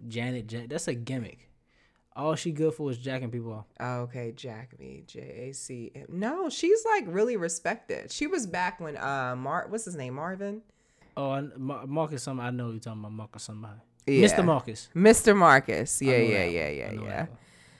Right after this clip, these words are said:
Speaker 2: So, um, this is not her though.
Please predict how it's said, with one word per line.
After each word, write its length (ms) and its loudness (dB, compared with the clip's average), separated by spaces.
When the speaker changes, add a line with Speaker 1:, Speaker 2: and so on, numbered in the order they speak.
Speaker 2:
So, 600 4
um, 800 2
this 320 -2
is 120 2
not 320 -4
her 420 -2
though. 600 0